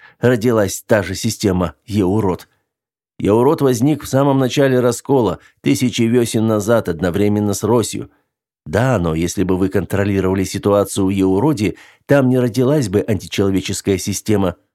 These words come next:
«Не буду спорить», вели лазутчика со связанными за спиной руками. Им оказался щупленький мужичок среднего возраста, одетый в рыбацкую халабуду жёлто-синего цвета.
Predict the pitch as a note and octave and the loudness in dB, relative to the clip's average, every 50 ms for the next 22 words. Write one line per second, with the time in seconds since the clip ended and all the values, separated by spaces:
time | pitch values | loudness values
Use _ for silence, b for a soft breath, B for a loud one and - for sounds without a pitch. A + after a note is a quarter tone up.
0 | _ _ _ _ _ _ _ - - E2+ A2+ D3 D#3 E3+ G3+ G#3 E3 F3 C#3 - | _ _ _ _ _ _ _ -8 -4 -2 -2 0 0 2 0 2 2 0 0 -2
1 | - - B2+ A2+ G2 F2 E2+ - - - _ _ _ _ _ _ _ _ _ _ | -2 0 0 0 0 0 -4 -10 -16 -20 _ _ _ _ _ _ _ _ _ _
2 | - F2 G2+ G#2 F#2+ F#2+ G2 E2+ F2 F#2 F#2 A#2 A#2+ - - - - F#2 F2+ - | -6 -2 -2 0 0 0 0 0 -2 -2 -2 -4 -4 -4 -6 -6 -4 -6 -6 -4
3 | G2 F2+ - A2 G2 G2 F#2+ F#2+ F#2 F#2+ F#2+ F2 F2 F#2+ - - - F#2+ F#2 F2 | -6 -4 -2 0 0 0 0 0 0 0 0 -2 -4 -6 -6 -4 -4 -2 -2 -2
4 | F2 F2 F2 - F#2 E2 B1 - E2 - _ _ _ _ _ _ _ - F#3+ F3+ | -4 -6 -8 -8 -8 -8 -8 -10 -12 -16 _ _ _ _ _ _ _ -2 0 0
5 | F3 D#3 D3+ E3 C#3+ D#3+ E3+ D#3 - D#3+ C#3+ A2+ - D#3 D3+ - C#3+ C#3 B2+ - | 0 0 0 0 2 2 2 2 2 0 -2 0 0 0 0 2 2 0 0 0
6 | - C3+ C3 C3 B2 A#2 C3 B2 - C#3+ C3 - - - C#3 C3+ B2+ A2 B2 A#2+ | 0 0 0 2 0 -2 -2 -2 -2 -2 -2 -2 -2 -2 0 0 0 0 0 2
7 | A#2 A#2 A#2 A2+ B2+ D3+ C3 A2+ G2 F#2 - - - F#2+ F2+ F2+ F2+ A#2 A#2+ A#2 | 2 2 2 2 0 0 0 0 -2 -2 -4 -2 0 0 2 2 0 0 -2 0
8 | - A2+ A2 G#2 A2+ A2+ G#2+ A#2 A#2 A#2 - - - B2 A#2 A2+ G#2 - A#2 A2 | 0 0 0 2 0 0 2 2 0 0 -2 -2 -2 0 0 0 0 0 0 2
9 | A2 A2 A2 A2+ C3 C#3 G#2+ B2 A#2 A2+ - G#2+ G#2 A2 B2+ A#2+ A#2+ - A2+ G#2+ | 2 2 0 0 -2 -2 0 0 0 0 -2 -2 -2 0 0 0 0 -2 -4 -4
10 | - - G#2+ G#2+ G2+ F#2+ G2 G2 - - D2+ C2+ - - - | -4 -2 -2 0 0 -2 -2 -4 -6 -6 -8 -8 -8 -12 -16